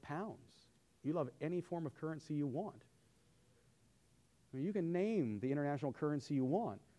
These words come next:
If you are so attached there that family takes a second back seat when someone asks, there's a challenge. Do you trust that God's big enough that he's actually gonna take care of you,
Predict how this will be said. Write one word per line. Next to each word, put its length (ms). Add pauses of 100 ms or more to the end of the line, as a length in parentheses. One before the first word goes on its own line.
(200)
If 180
you 160
are 100
so 300
attached 360
there 180
that 160
family 880 (540)
takes 240
a 80
second 640
back 300
seat 280
when 140
someone 300
asks, 580 (260)
there's 220
a 60
challenge. 720 (220)
Do 80
you 160
trust 460
that 140
God's 300 (180)
big 220
enough 320 (320)
that 100
he's 140
actually 320
gonna 100
take 200
care 220
of 80
you, 240